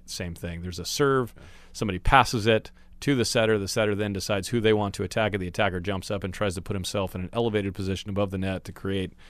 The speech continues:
Speaker 1: the right angles so that he can put the ball on the floor effectively. And then obviously you've got six players on the other side trying to keep that from happening. So some people go up to meet him at the summit, get up above the net to try to slow him down or immediately block his attack.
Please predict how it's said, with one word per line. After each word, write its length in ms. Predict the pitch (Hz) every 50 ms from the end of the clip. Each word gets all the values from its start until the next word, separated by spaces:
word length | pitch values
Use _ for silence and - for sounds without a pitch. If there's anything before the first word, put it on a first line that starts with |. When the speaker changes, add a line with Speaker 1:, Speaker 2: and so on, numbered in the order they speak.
| - - - - -
Speaker 1:
the 80 | 117 104
right 200 | 101 98 85 - -
angles 420 | 120 131 135 123 117 110 110 101
so 140 | - - 110
that 80 | 98 92
he 80 | 90
can 120 | 87 95 87
put 120 | 98 92
the 60 | -
ball 140 | 98 98 92
on 40 | 90 87
the 40 | 85 -
floor 180 | - 95 90 87
effectively. 500 | - - 90 82 - - 82 90 87 87
And 80 | 90 90
then 80 | 90
obviously 340 | 92 92 90 87 - - 95
you've 120 | 87 85 85
got 180 | 85 92 80 -
six 220 | - - 120 -
players 320 | - - 123 110 104 92 90
on 60 | 95
the 60 | 92
other 100 | 90 85
side 360 | - - 120 110 104 101 98 95 - - - - - - -
trying 200 | - 107 95 92
to 40 | 95
keep 260 | - - 135 127 -
that 160 | 117 107 90
from 120 | - - 98
happening. 400 | 95 98 92 - - 87 90 87
So 160 | - - 98
some 160 | 87 - 120 101
people 180 | 101 98 98
go 120 | 92 104 101
up 80 | 92 -
to 80 | 98
meet 200 | 98 104 110 107
him 80 | 104 98
at 100 | 95 -
the 60 | -
summit, 400 | - - 156 147 139 139 139 - - - - - - - - -
get 120 | 117 107
up 100 | 104 -
above 260 | 101 92 117 131 120
the 60 | 117
net 160 | 117 117 117 -
to 60 | 101
try 140 | 98 - 107
to 80 | 90 87
slow 260 | - - 117 107 101
him 80 | 98 101
down 280 | 120 127 131 127 123
or 80 | 110 98
immediately 360 | 98 95 104 98 98 92 92 90
block 320 | - 110 120 127 127 -
his 120 | 123 104
attack. 440 | 110 110 - 117 110 107 104 - -